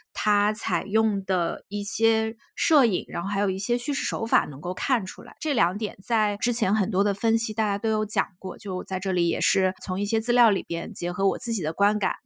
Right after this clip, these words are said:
跟大家分享吧。就是我自己印象最深刻的就是在这部片子里边，很多的镜头会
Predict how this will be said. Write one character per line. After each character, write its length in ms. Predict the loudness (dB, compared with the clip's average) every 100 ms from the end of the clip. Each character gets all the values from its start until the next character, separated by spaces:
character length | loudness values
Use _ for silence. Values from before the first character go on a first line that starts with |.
| _
跟 120 | -6
大 160 | -2 0
家 80 |
分 240 | 0 0 0
享 160 | 0 -4 -4
吧。 120 | -8 _ _ -20 -20 _
就 100 | -2
是 180 | 2 2
我 200 | 4 2
自 180 | 4 2
己 140 | 2
印 180 | 6 6
象 240 | 6 4
最 200 | 6 4
深 200 | 4 2
刻 200 | 0 0
的 100 | -2
就 180 | -2 -4
是 300 | -4 -4 -4 -8 -20 -8
在 180 | 0 0
这 100 | 0
部 120 | -4
片 280 | -2 -2 0
子 120 | 0
里 160 | 0 0
边， 280 | -2 -4 -2
很 200 | -4 0
多 160 | 2
的 100 | 4
镜 260 | 2 4 4
头 280 | 2 -6 -2
会 420 | 2 4 4